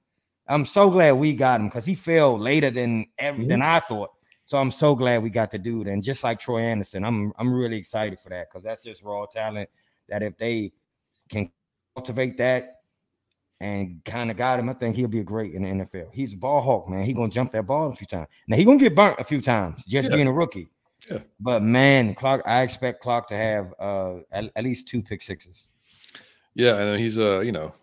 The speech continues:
Speaker 2: a self-proclaimed film junkie too. So,
Speaker 1: Yes,
Speaker 2: like,
Speaker 1: it
Speaker 2: you know, he gets in there. And, and if y'all haven't seen it, Aaron, uh, Freeman on Locked On Falcons did a great, uh, kind of breakdown of him. He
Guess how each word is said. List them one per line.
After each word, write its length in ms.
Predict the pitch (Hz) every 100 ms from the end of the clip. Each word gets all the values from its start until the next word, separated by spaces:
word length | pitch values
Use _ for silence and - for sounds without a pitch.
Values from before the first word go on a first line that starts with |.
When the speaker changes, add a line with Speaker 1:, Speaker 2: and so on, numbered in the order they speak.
| -
Speaker 2:
a 240 | 95 90 82
self-proclaimed 800 | - 110 - 98 - 101 95 -
film 220 | 101 92
junkie 300 | 98 87 95
too. 320 | - 95 85
So, 160 | - 131
Speaker 1:
Yes, 160 | 135
Speaker 2:
like, 100 | 87
Speaker 1:
it 60 | 98
Speaker 2:
you 60 | 92
know, 120 | 90
he 80 | 95
gets 200 | 95 95
in 100 | 92
there. 180 | 90
And, 80 | 90
and 380 | 101 107 110 104
if 120 | 92
y'all 240 | 117 107 101
haven't 300 | 110 104 98
seen 220 | - 104
it, 180 | 98 -
Aaron, 340 | 95 104 98
uh, 260 | 92 87 85
Freeman 320 | - 107 101
on 100 | 92
Locked 200 | 92 90
On 120 | 95
Falcons 320 | - 98 95 90
did 120 | 87
a 40 |
great, 320 | 85 107 95 - _ _
uh, 220 | 92 87 85
kind 180 | 104
of 100 | 92
breakdown 440 | 87 95 95 85 82
of 100 | 80
him. 240 | 98 90
He 220 | 98 110